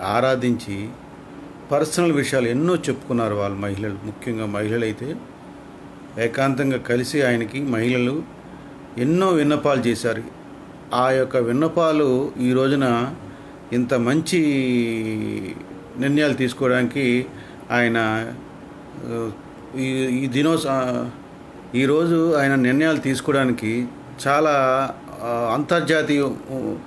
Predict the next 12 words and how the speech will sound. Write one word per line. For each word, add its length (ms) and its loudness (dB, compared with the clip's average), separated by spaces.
మహిళా 260 4
దినోత్సవాన్ని, 960 2
ఆ, 520 2
నిజంగా 540 2
చాలా 140 4
గొప్ప 300 2
విషయం 300 2
అది. 180 -2
ఎందుకంటే 760 2
ఆయన 160 2
తీసుకున్న 440 2
నిర్ణయాలు 720 4